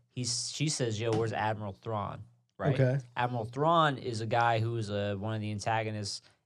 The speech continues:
Speaker 1: in the, uh, in the Star Wars Rebels series.
Speaker 2: Okay.
Speaker 1: Okay, he was a lieu-, he was a lieutenant. The Rebels takes place before A New Hope and after,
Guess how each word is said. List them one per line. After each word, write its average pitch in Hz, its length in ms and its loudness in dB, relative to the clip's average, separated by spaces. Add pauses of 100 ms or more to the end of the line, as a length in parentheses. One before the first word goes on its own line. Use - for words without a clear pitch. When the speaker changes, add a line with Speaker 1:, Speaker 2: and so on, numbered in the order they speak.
(120)
Speaker 1:
in 113 240 -4
the, 104 320 -2
uh, 92 420 -2 (760)
in 117 160 -2
the 107 80 -4
Star 117 220 2
Wars 110 200 0
Rebels 101 300 -4
series. 135 600 -6 (120)
Speaker 2:
Okay. 131 400 4 (100)
Speaker 1:
Okay, 120 220 0
he 123 100 -4
was 107 140 -6
a 101 80 -6
lieu-, 107 180 -4 (100)
he 110 200 -2
was 101 160 -4
a 104 60 -6
lieutenant. 101 520 -6
The 104 100 -6
Rebels 107 360 -4
takes 107 220 -4
place 110 360 -4 (300)
before 110 320 -2
A 107 40 -2
New 104 200 -2
Hope 117 320 0 (260)
and 101 180 -2
after, 101 520 -4